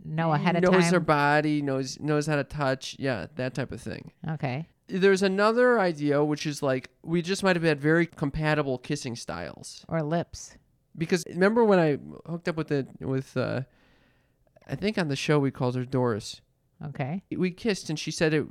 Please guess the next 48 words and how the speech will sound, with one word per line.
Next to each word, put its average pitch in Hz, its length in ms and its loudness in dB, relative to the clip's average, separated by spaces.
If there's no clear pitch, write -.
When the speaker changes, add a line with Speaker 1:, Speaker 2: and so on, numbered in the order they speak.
Speaker 2:
<laughs> - 180 -10
it - 800 -8
was 151 120 -4
very 170 180 4
unusual 156 400 0
to 139 80 -2
kiss - 300 -4
me. 170 200 0
It 135 120 -4
felt 147 220 0
like 139 160 -2
I 123 60 -4
was, 117 160 -6
there 127 100 -4
was, 123 100 -4
like, 127 120 -4
Nora 143 300 0
Jones 135 440 -2
playing 139 420 -4
in 147 60 -2
the 127 80 -4
background. 156 640 0
Speaker 1:
It's 160 200 -10
not 147 220 -4
good. - 240 -12
Speaker 2:
Incompatible 160 600 0
kissing 170 340 -2
styles, - 200 -6
Speaker 1:
Yeah, 160 100 0
Speaker 2:
I'll 135 60 -2
Speaker 1:
that - 60 -4
Speaker 2:
tell 151 100 2
you 147 60 4
that 151 160 2
Speaker 1:
sounds 160 180 0
Speaker 2:
much. 147 60 -6
Speaker 1:
like 139 120 -2
it 147 60 -4
was 139 160 -4
way 160 180 2
too - 180 -4
romantic. 147 580 -2
Speaker 2:
It 175 80 6
was 170 140 2
episode 185 420 2
ninety-seven, 165 580 2
the 143 60 2
most 143 260 -2